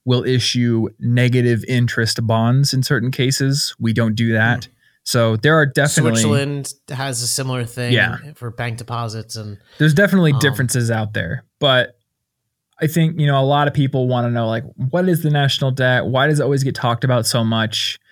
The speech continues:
Speaker 1: You know, and there's a lot of concerns, like, is China gonna bring down our economy because they own all of our debt, all that kind of stuff.
Speaker 2: So i-,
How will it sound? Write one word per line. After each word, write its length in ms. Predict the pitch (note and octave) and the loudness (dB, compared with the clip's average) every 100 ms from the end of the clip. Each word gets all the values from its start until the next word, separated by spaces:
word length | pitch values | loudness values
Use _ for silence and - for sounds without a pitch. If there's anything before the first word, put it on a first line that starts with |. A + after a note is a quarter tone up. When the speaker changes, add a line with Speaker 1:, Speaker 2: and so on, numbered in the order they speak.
| _ _ _ _ | _ _ _ _
Speaker 1:
You 140 | B2 | -2
know, 100 | A2 | 2
and 80 | A2 | 2
there's 100 | C3+ | 2
a 40 | C#3+ | 2
lot 140 | D3 | 2
of 40 | C3+ | 2
concerns, 580 | C3+ B2 C3 A#2 A2+ A2+ | 0 0 2 2 2 2
like, 320 | A2 - - _ - _ | 0 -4 -14 _ -20 _
is 200 | C3 A#2+ | -2 -2
China 440 | G#2+ - A#2+ A#2+ A#2 | -2 -2 0 2 2
gonna 220 | A#2+ A#2 | 0 0
bring 280 | G#2+ G#2+ A2 | 0 0 2
down 180 | A2+ A2+ | 2 2
our 160 | G#2 | 2
economy 460 | G#2+ - A2+ G#2+ A2 | 0 -2 0 2 2
because 260 | G#2+ A2 G#2+ | 2 0 -2
they 140 | A2+ | -2
own 240 | - A2+ | 0 0
all 140 | G#2+ G#2+ | 2 2
of 60 | A2 | 2
our 100 | G#2+ | 2
debt, 340 | G#2+ G#2+ A2 G#2+ - _ | 2 2 2 -4 -16 _
all 120 | B2 A2 | -4 -2
that 100 | G#2+ | -2
kind 160 | A2+ | -2
of 60 | G#2+ | -2
stuff. 320 | G#2+ G#2+ A2 | -2 -4 -2
Speaker 2:
So 360 | - G3 D3 A#2 - - - G3+ | -2 -2 -4 -8 -16 -20 -8 -4
i-, 160 | G3+ | -4